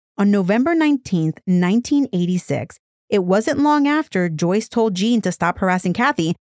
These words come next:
that Gene walked right up into her office and told her, quote, "Take this job and shove it," end quote. He then walked up to Kathy and said, quote, "I hope you're satisfied," end quote.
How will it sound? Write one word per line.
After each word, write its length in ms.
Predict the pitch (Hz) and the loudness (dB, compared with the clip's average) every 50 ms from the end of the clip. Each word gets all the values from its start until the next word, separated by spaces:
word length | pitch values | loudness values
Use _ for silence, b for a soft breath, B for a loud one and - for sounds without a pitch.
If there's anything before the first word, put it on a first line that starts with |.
| _ _ _ _ | _ _ _ _
that 200 | 214 233 226 180 | -2 -2 -2 0
Gene 360 | 180 190 240 269 277 294 277 262 - | 0 0 2 2 2 2 0 0 -2
walked 520 | 165 165 165 180 202 233 247 262 - - | -4 -4 -2 0 0 0 -2 -2 -4 -4
right 340 | 175 160 151 170 196 262 311 | -4 -2 -2 0 0 0 0
up 160 | 339 349 - | 0 0 0
into 220 | 339 320 294 330 294 | 0 0 0 0 0
her 200 | 302 294 - 180 | -2 0 0 0
office 380 | 165 160 - - 160 160 - - - | -2 0 0 0 -2 -2 -2 -2 0
and 160 | 175 180 - | 0 0 0
told 320 | - - 165 165 165 - | 0 -2 0 0 0 -2
her, 180 | 160 160 151 151 | -2 -2 -2 -2
quote, 460 | 147 - - - 196 185 185 175 - _ _ _ | -4 -6 -6 -2 0 0 0 0 -2 _ _ _
"Take 280 | - - 220 247 247 - | -4 -2 -2 -2 -2 -2
this 240 | - 320 302 - - | -2 -2 -2 -4 -6
job 420 | - - 147 143 143 143 143 147 - - | -4 -2 -2 0 0 -2 -4 -4 -6 -4
and 180 | 190 220 226 220 | -2 0 0 -2
shove 320 | - - - 139 143 143 | -2 -4 -4 -4 -4 -4
it," 200 | 143 139 131 - - | -4 -6 -6 -4 -2
end 180 | 175 147 139 - | -2 -2 -2 -2
quote. 320 | - 156 139 143 143 - _ _ _ _ _ _ _ _ _ _ _ | -2 -2 -2 -2 -4 -6 _ _ _ _ _ _ _ _ _ _ _
He 140 | - 262 240 | -2 -2 0
then 240 | 214 220 208 190 | 0 2 0 2
walked 300 | 160 175 180 220 233 - | 2 2 2 0 0 -2
up 120 | 277 262 - | -4 -2 -2
to 100 | - - | -4 -4
Kathy 460 | - - 156 147 147 - - 156 160 | -2 -2 -2 -2 -2 -4 -4 -2 0
and 140 | 160 160 - | 0 -2 -2
said, 320 | - 165 151 147 143 - | -2 -2 -2 -2 -4 -4
quote, 300 | - - 302 285 - - _ _ _ | -2 -2 0 0 -2 -4 _ _ _
"I 180 | 180 208 277 330 | -2 -2 0 -2
hope 360 | 269 - - - 196 220 - | -4 -4 -2 -2 -2 0 0
you're 220 | 185 175 196 233 254 | 0 0 0 0 -2
satisfied," 760 | 247 - - - 151 - 147 - - 135 - - 147 143 - | -4 -6 -6 -4 -4 -4 -4 -6 -6 -8 -6 -6 -6 -4 -2
end 160 | 147 147 - | -2 -2 -2
quote. 260 | - - - - - | -2 -4 -4 -4 -6